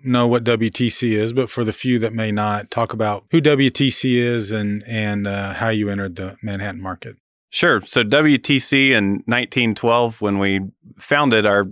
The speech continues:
Speaker 2: our company in Wamego, was Wamego Telephone Company. Um, we're W T C today because we're not just in Wamego, and we sure don't sell much telephone service anymore.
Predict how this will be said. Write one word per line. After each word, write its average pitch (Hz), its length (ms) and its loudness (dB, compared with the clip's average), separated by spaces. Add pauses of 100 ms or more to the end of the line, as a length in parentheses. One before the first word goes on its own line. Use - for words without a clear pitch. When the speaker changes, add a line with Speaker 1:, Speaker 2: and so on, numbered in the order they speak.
(120)
Speaker 2:
our 107 100 0
company 110 380 0
in 98 120 0
Wamego, 101 520 2
was 92 160 2
Wamego 98 460 0
Telephone 101 500 2
Company. 95 560 -2
Um, 90 420 -2 (380)
we're 110 80 2
W 110 280 0
T 113 200 0
C 113 240 0
today 110 380 2
because 107 320 -2
we're 98 80 -4
not 104 160 -2
just 104 240 -4
in 104 80 0
Wamego, 104 520 0
and 92 220 -4 (160)
we 101 80 -2
sure 107 220 -2
don't 98 220 -2
sell 104 180 0
much 98 240 -2
telephone 101 420 0
service 90 380 -4
anymore. 90 480 -4